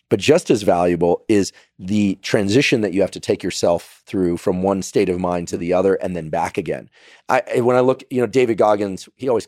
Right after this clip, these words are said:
seems to come up, but he rep-, 'cause he represents so many important things: drive, determination, override of emotional state, going from being a three hundred pound plus person to a fit person through,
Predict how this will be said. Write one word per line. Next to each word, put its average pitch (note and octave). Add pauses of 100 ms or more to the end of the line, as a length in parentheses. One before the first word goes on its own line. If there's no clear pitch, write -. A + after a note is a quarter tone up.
(100)
seems G#2+
to -
come G2+
up, -
but G#2
he A#2
rep-, C3 (100)
'cause D3+
he E3+
represents C#3+
so C3
many A#2
important F2
things: D2+
drive, F#2+
determination, F2+
override F2+
of E2+
emotional F2+
state, G2 (1040)
going A#2
from G2+
being G#2+
a F2
three G2+
hundred G2
pound F#2+
plus F2+
person F#2+
to F2+
a D#2
fit -
person F#2+
through, F2